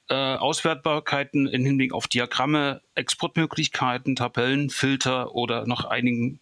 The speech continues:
we-, wesentlichen weiteren, äh, Funktionen. Ähm, es dient Händlern als Grundlage, um deren Umsätze,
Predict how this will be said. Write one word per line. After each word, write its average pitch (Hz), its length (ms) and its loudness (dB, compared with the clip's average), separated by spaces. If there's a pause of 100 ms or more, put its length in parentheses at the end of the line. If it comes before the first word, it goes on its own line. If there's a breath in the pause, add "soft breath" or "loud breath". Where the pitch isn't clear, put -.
we-, 80 260 -10
wesentlichen 120 540 0
weiteren, 113 540 0
äh, 110 260 0
Funktionen. 110 840 0 (1300 loud breath)
Ähm, 131 300 0
es - 200 0
dient 180 220 2
Händlern 180 360 2
als 135 160 0
Grundlage, 180 640 0
um 135 440 -2
deren 113 240 0
Umsätze, 175 840 0